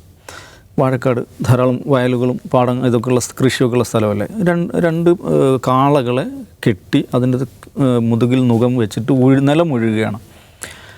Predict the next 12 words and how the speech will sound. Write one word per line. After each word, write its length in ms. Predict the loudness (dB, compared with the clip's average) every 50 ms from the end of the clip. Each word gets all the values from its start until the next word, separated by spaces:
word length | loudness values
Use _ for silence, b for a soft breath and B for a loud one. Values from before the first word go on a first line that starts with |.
| B B B B B _ -2
അത് 360 | 0 0 2 2 2 2 0 -4 -8 -6 0
ക്രൂവൽറ്റി 420 | 2 2 4 4 2 0 0 -2 0
ആണോ? 400 | 0 2 2 0 0 0 0 0
അല്ലേ? 260 | 0 0 0 -2 -4 -6 B B B B B B B B _ _ _ _ _ _ _ _ _ _ -20 B B B B B B B 0
ഒരു 120 | 0 0 2 0
കാളയെ 280 | 0 0 2 2 2 2
ഉപയോഗിച്ച് 460 | 0 0 2 2 2 2 0 0 0
വണ്ടി 280 | 0 2 2 4 4 4
വലിപ്പിക്കുകയാണ്, 640 | 2 2 0 0 -2 -2 0 0 0 0 -2 -4 -8 -10 -16 -20 -20 -20 -20 _ b b b b b b b -6 -2
അല്ലെങ്കിൽ 220 | 0 2 2 0
ചക്ക 380 | 0 0 -2 -2 -2 -4 -2 -2
ആട്ടുകയാണ്, 560 | -2 -2 -2 -4 -2 -2 -2 -2 -2 -4 -8